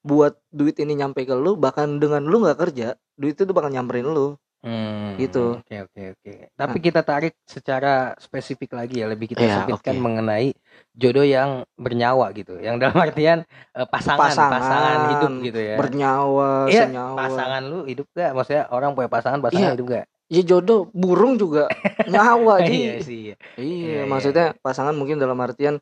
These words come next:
Speaker 2: Pasangan hidup gitu lah,
Speaker 1: pasangan
Speaker 2: bisa
Speaker 1: hidup,
Speaker 2: dibilang. Nah,
Speaker 1: iya.
Speaker 2: eh, ada yang bilang kayak jodoh itu pasti ketemu. Ini
Speaker 1: Hmm.
Speaker 2: pasangan maksudnya ya.
Speaker 1: Heeh.
Speaker 2: Yang misalnya entah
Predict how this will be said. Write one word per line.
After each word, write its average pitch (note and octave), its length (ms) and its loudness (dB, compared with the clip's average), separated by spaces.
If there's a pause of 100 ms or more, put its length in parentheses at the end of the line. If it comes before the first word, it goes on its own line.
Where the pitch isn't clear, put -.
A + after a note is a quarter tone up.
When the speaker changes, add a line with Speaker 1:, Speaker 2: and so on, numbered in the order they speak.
(220)
Speaker 2:
Pasangan C#3+ 320 0
hidup D3 240 0
gitu A#2 200 -6
lah, G#2+ 80 -4
Speaker 1:
pasangan B2+ 240 -2
Speaker 2:
bisa B2+ 100 -4
Speaker 1:
hidup, A#2+ 80 -6
Speaker 2:
dibilang. A2+ 260 -2
Nah, B2+ 160 -2
Speaker 1:
iya. G2+ 220 -6 (500)
Speaker 2:
eh, E3 460 6
ada F3+ 240 2
yang G#3 160 4
bilang F#3+ 260 0
kayak C#3 460 -2
jodoh C3+ 300 -4
itu C#3 180 -6
pasti C#3+ 260 -12
ketemu. B2+ 540 -4
Ini D#3 180 4
Speaker 1:
Hmm. F#3 60 0
Speaker 2:
pasangan D#3+ 320 4
maksudnya C#3+ 360 0
ya. A#2+ 240 2
Speaker 1:
Heeh. C3 200 0
Speaker 2:
Yang C3+ 160 6
misalnya C#3 320 0
entah A#2+ 260 -4